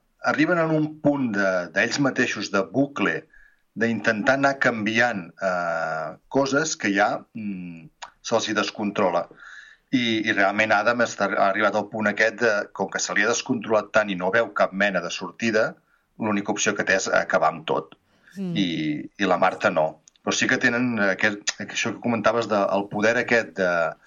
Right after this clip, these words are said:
Speaker 1: de canviar el passat, que sabem que no és així, però ells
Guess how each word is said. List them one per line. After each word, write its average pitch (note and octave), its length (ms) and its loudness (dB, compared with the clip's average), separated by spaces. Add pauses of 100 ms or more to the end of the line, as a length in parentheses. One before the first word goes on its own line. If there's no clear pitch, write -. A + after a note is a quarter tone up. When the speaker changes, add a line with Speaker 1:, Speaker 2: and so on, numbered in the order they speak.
(240)
Speaker 1:
de - 180 0 (340)
canviar A#2 440 2
el C3 80 -12
passat, A#2 320 2
que F#2 240 -4
sabem G#2+ 320 0
que C3+ 100 2
no B2 80 2
és G#2+ 100 -2
així, A2 280 2
però F#2+ 260 0
ells A#2 300 -4